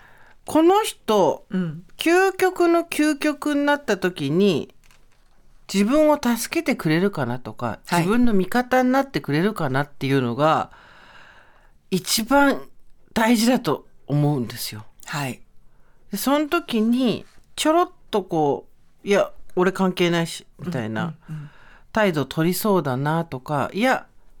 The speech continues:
Speaker 1: 自分の味方じゃなくて他の人の味方をしそうだな」とかっていう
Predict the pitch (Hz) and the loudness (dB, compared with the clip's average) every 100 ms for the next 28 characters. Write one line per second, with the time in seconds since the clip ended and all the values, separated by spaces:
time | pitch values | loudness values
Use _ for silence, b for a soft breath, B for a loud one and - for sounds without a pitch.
0 | - 185 180 247 254 254 240 240 233 220 | -6 -2 2 4 4 4 2 2 0 0
1 | 180 160 127 131 - 214 208 226 214 208 | 0 -2 -8 -4 0 2 0 0 0 0
2 | 196 196 190 190 190 - 185 151 123 135 | 0 0 0 0 -2 -2 -2 -2 -4 -6
3 | 135 123 131 - - 196 226 226 160 | -8 -6 -8 -6 -4 -2 2 2 0